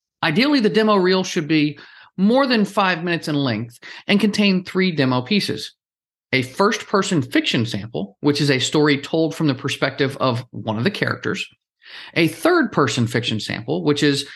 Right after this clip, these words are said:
a story told from the omniscient narrator's perspective.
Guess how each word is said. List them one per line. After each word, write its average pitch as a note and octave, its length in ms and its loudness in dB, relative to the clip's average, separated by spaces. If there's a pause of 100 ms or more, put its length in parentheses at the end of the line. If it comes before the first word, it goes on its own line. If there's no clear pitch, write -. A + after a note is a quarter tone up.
(140)
a C3+ 140 2
story C3 400 0
told C3 300 -2
from C3 180 -2
the B2 200 0
omniscient C#3 680 0
narrator's C3+ 600 0
perspective. A#2+ 600 -10